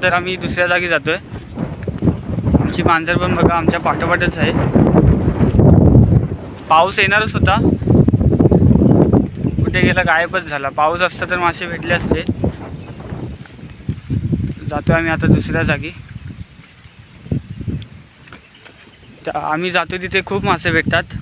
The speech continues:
त्या दिवशी आम्ही संध्याकाळी गेलो होतो तेव्हा खूप मासे भेटले होते. आता जाऊन बघूया काय भेटतंय का. आजची, आजचा व्हिडिओ खूप मोठा असेल,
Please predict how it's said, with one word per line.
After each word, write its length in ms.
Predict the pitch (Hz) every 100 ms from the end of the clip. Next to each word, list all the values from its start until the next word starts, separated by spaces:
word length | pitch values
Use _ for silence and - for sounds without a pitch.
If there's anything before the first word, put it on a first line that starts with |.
| - - - - - - - - -
त्या 100 | 160
दिवशी 220 | 170 180
आम्ही 180 | 180 185
संध्याकाळी 480 | 180 170 175 180 185
गेलो 220 | 180 175
होतो 200 | 185 185
तेव्हा 240 | 180 180
खूप 140 | 185 175
मासे 240 | 160 165
भेटले 240 | 151 143
होते. 200 | 160 160 180 - - - - - - - -
आता 340 | 143 147 170 170
जाऊन 340 | 156 160 175
बघूया 280 | 165 170 185
काय 200 | 175 165
भेटतंय 340 | 156 - 160
का. 160 | 147 180 - - - - - -
आजची, 420 | 151 - - - - -
आजचा 280 | 151 156 185
व्हिडिओ 260 | 190 190
खूप 240 | 190 196 -
मोठा 260 | 190 185
असेल, 280 | 185 185 185